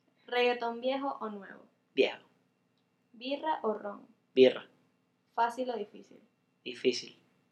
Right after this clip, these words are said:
Speaker 1: ¿Dormir o comer?
Speaker 2: Comer.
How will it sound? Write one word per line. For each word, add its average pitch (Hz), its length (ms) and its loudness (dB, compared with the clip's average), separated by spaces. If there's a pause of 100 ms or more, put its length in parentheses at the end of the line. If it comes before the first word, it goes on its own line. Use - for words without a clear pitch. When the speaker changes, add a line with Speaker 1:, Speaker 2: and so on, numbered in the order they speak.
(120)
Speaker 1:
¿Dormir 220 420 -4
o 262 60 -4
comer? 208 320 -8 (1400)
Speaker 2:
Comer. 120 560 2